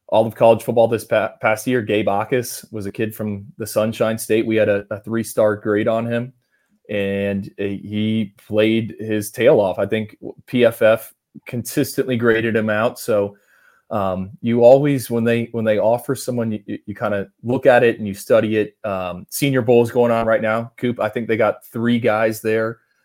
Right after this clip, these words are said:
in Mobile, three defensive backs, all from the state of Florida. Uh, the Big Three didn't offer any of them. We, we've talked about that. I, and I, one of our shows, Airwaves, at, at one point,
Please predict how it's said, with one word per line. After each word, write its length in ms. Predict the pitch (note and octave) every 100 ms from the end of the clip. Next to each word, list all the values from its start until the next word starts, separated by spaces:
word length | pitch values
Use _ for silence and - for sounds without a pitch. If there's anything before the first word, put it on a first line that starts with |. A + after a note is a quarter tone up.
| _ -
in 180 | A#2 A#2
Mobile, 460 | A2+ G#2 A2 A2+
three 260 | A2+ A2+ A2+
defensive 420 | A2 A2 G#2 G#2
backs, 420 | G2 G2+ A2 - -
all 200 | A2 A#2
from 180 | B2
the 60 | A2
state 220 | - A2+
of 100 | G#2
Florida. 420 | - G#2+ G#2 G#2 - _ _ _ G2+
Uh, 160 | F#2+
the 60 | G2
Big 240 | A#2+ A2+
Three 160 | A#2+ A2+
didn't 200 | A2+ G#2
offer 300 | G#2+ G#2+ A2
any 140 | B2
of 140 | A#2+ F#2+
them. 160 | E2+ G#2
We, 160 | A2 A2+
we've 160 | G#2
talked 260 | A2 G#2+ G#2+
about 260 | G#2 G2+ G#2+
that. 220 | G#2 G2+
I, 160 | G2 G#2+ -
and 240 | G#2 G2 _
I, 160 | G#2 - _ - G#2+
one 260 | G#2 C3
of 100 | C3+
our 240 | A2+ G2+ -
shows, 460 | - - G#2+ G#2 G#2
Airwaves, 580 | G#2 G#2 G2+ G2+ G#2+ G#2
at, 160 | F#2+ -
at 140 | G2+ A2
one 200 | G#2+ G2+
point, 340 | G#2+ G#2